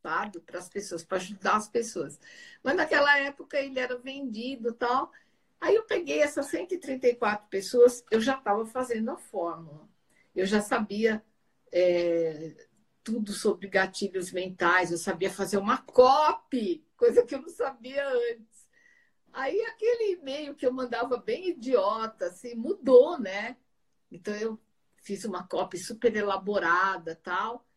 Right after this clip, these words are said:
e falei, "Vou fazer um lançamento relâmpago."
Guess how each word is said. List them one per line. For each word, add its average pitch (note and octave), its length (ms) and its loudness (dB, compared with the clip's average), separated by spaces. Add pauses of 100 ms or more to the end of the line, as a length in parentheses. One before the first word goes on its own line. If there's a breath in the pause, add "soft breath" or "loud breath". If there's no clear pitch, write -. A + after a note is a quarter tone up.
(560)
e C4 300 -4 (840)
falei, F#3+ 260 -4
"Vou G#3+ 160 -8
fazer A3+ 320 -4
um A3+ 100 -6
lançamento A3 640 -4
relâmpago." F3+ 920 -2